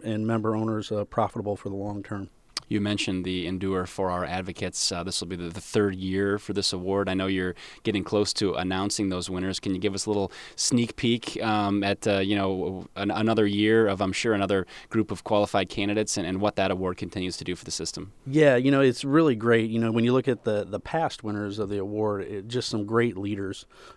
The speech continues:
Speaker 1: across, uh, the system that have been, uh, both great advocates and, uh, s-, really great, uh, advocates both in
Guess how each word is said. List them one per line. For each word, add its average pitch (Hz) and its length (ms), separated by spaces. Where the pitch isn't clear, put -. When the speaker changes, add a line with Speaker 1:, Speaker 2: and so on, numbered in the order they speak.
Speaker 1:
across, 104 640
uh, 104 240
the 101 140
system 104 600
that 101 200
have 104 420
been, 104 260
uh, 101 220
both 107 260
great 113 240
advocates 107 640
and, 107 320
uh, 101 160
s-, - 240
really 113 420
great, 104 520
uh, - 20
advocates 104 480
both 104 300
in 98 240